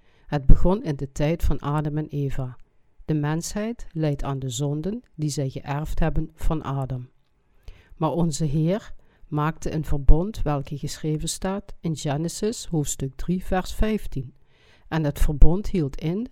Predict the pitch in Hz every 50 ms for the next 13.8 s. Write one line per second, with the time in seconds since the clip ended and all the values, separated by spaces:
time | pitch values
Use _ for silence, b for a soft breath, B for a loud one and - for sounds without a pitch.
0 | _ - - 156 147 - 127 139 139 135 131 - 160 160 170 180 190 180 - 165
1 | 165 170 170 175 170 165 - - - 175 147 - 156 151 156 160 175 - - 208
2 | 208 202 196 143 143 123 - - _ _ _ b b b b b b b b b
3 | b - 143 143 143 - - 156 147 160 190 254 269 - - 165 147 151 147 -
4 | - 151 151 143 139 135 139 147 143 - - 170 147 - 151 147 143 143 - -
5 | - - - 175 175 170 165 165 160 170 170 160 147 143 139 139 - 151 143 147
6 | 139 139 131 110 135 131 131 139 143 170 214 254 - B B B B B B B
7 | B 156 135 160 151 143 139 - - 147 147 151 - - - 196 - - - 147
8 | 135 139 143 143 139 135 - 139 - - - - 147 139 - - - - 233 -
9 | - - - 156 147 139 135 139 - - 131 135 131 131 135 - 175 160 - -
10 | - 165 156 156 151 175 170 - 220 214 196 143 - - - - - b b b
11 | b b b b b b b b b b b b 175 151 - - 190 170 160 147
12 | 147 - - - 147 143 123 120 - - 151 147 160 208 262 - - - - -
13 | - - - - 165 151 135 131 143 - - 170 165 202 - -